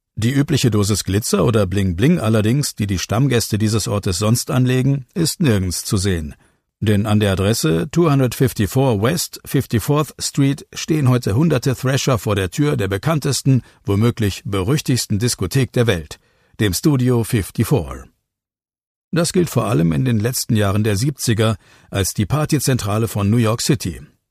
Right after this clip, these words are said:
mit ausschweifender Feierei unter der Diskokugel. Weißes Pulver, Separés, ein Raum mit abwaschbaren Gummiwänden, ein exklusiver Keller für Sie wissen schon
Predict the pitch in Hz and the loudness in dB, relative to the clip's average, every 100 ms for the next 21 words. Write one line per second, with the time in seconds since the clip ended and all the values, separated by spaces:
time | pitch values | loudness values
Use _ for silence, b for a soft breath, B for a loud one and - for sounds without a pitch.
0 | _ 151 147 90 170 - 143 120 104 - | _ -4 -2 -4 -4 -4 -2 0 -2 -2
1 | 101 90 92 131 170 131 156 151 131 101 | -2 -2 -2 -2 -2 -2 -2 -2 -2 -2
2 | 107 92 104 87 82 65 _ _ _ _ | -4 -4 -4 -4 -8 -12 _ _ _ _
3 | 147 143 143 - 190 185 170 165 - 101 | -4 -2 -2 0 0 2 2 0 0 -2
4 | 95 92 92 127 127 - b b b 107 | -4 -2 0 0 -2 -6 b b b -2
5 | 95 92 123 117 - 117 - 101 - 98 | 0 0 0 0 -2 -8 -4 -6 -4 -4
6 | 92 87 135 143 95 92 92 120 143 143 | -4 0 2 2 2 -2 -2 -4 -6 -8
7 | _ 101 98 - 127 - - 113 110 95 | _ -6 -6 -6 -8 -6 -4 0 0 -2
8 | 87 127 127 143 - 101 90 95 90 90 | -2 -2 -2 -2 -2 -2 -2 -4 -4 -2
9 | 127 - 135 160 | -2 0 0 0